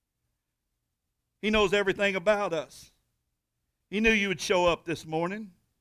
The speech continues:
crazy with all your issues. You know who he's talking to. He knew you'd show up with all your dysfunction.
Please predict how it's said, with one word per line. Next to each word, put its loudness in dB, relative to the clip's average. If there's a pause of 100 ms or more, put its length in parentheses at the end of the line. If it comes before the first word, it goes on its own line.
(360)
crazy 0
with 0
all 2
your -2
issues. -4 (1700)
You -16
know -4
who 0
he's -2
talking -4
to. -10 (1500)
He 0
knew 4
you'd 0
show 0
up 0
with -2
all 6
your -8
dysfunction. -4